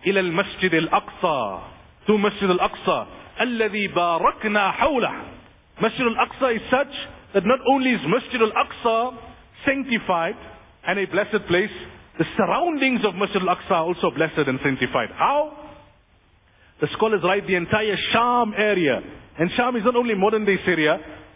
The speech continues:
Syria, Jordan, Lebanon, uh, Palestine, and even certain parts of Saudi Arabia, the northern parts, all of that fall within the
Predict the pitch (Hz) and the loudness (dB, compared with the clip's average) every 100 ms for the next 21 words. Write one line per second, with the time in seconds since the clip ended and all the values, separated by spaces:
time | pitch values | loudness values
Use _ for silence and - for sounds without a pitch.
0 | - 220 220 220 208 190 190 165 - - | -2 -2 2 4 4 4 2 -2 -10 -20
1 | 135 - 208 214 190 180 170 143 117 170 | -6 0 0 0 -2 -2 -4 -4 0 0
2 | 214 220 202 190 185 180 - - _ - | 0 0 2 0 -2 -12 -16 -20 _ -2
3 | 139 - 233 226 - 214 202 175 170 185 | -2 0 0 -2 -2 0 0 -2 -4 -2
4 | 220 220 - 226 233 202 202 214 208 190 | 2 2 2 0 2 0 2 0 0 -4
5 | - 208 190 180 196 175 165 180 208 190 | 0 0 2 2 2 2 2 2 2 0
6 | 170 175 170 - - - _ - 262 294 | 2 0 0 -14 -20 -20 _ 4 6 6
7 | 277 240 220 - 254 247 240 214 220 233 | 4 2 0 2 4 4 4 0 0 0
8 | 208 | 0